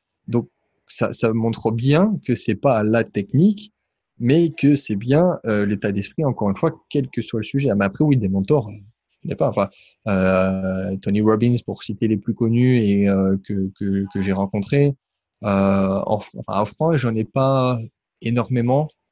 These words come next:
malheureusement. Euh, et, et ça peut être, euh, euh, ça peut être Bruce Lee, ça peut être des grands entrepreneurs. Alors,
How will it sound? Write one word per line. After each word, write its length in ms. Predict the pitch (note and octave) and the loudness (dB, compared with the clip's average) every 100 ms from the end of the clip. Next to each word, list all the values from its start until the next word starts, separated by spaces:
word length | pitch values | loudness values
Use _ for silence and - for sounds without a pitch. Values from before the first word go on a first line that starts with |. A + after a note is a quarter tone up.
| - | -10
malheureusement. 800 | G2+ G2+ G2+ G2+ A2 A2+ D3 D#3+ _ _ _ _ _ _ - | -6 -4 -2 -2 -2 0 0 -2 _ _ _ _ _ _ -12
Euh, 480 | A2 G2+ G2+ G2+ G#2+ | -8 -4 -4 -4 -4
et, 180 | A2 G#2+ | -4 -4
et 40 | |
ça 180 | - G2 - _ | -6 -8 -10 _
peut 80 | A2+ | 0
être, 220 | C3 - | 0 0
euh, 480 | G2+ G2 F#2+ G2 F#2+ - - _ _ _ - | -2 0 2 0 -2 -6 -16 _ _ _ -18
euh, 320 | - - G#2+ | -14 -12 -12
ça 140 | - | -12
peut 200 | G2 - | -14 -6
être 140 | G#2+ A#2+ | -4 -2
Bruce 340 | G2+ A2 - | -2 -4 -2
Lee, 360 | A2+ C3 C3+ C3 | 0 2 4 2
ça 160 | - G2 | -2 -6
peut 140 | A2 | -6
être 160 | G#2 - | -6 -6
des 80 | G#2 | -6
grands 260 | G#2 G2+ | -4 -2
entrepreneurs. 800 | G2+ G2 G2+ - G2+ G#2+ B2+ C3+ | -2 -2 -6 -4 0 2 4 2
Alors, 180 | G2+ | 0